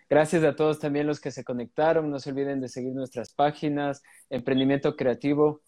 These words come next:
Eh, pueden buscarlo como emprendimiento,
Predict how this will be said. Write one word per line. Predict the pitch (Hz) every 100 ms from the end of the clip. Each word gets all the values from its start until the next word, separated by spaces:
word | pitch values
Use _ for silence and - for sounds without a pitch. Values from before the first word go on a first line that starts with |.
| _ _ _ - _ -
Eh, | 117 117 113 113 107
pueden | 135 135
buscarlo | 123 - 135 135 139 -
como | - 120 113 113 113 110
emprendimiento, | 113 120 123 123 139 165 160 175 170 165